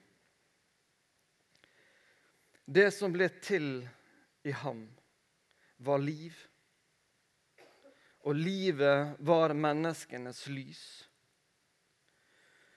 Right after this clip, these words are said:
Lyset skinner i mørket, og mørket har ikke overvunnet det. Et menneske sto fram, utsendt av Gud.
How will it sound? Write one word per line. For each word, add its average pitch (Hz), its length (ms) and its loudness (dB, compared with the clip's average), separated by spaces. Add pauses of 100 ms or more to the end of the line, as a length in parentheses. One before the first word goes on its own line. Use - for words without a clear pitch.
(260)
Lyset 214 440 0
skinner 196 440 2
i 160 80 2
mørket, 123 680 -6 (1160)
og 151 120 0
mørket 180 440 -4
har 143 180 -4 (180)
ikke - 560 -6 (440)
overvunnet 113 580 -6
det. 139 60 -20 (2000)
Et 131 80 -6
menneske 175 640 0
sto 175 220 -6
fram, 127 340 -8 (800)
utsendt 175 600 -4
av 151 120 0
Gud. 135 400 -10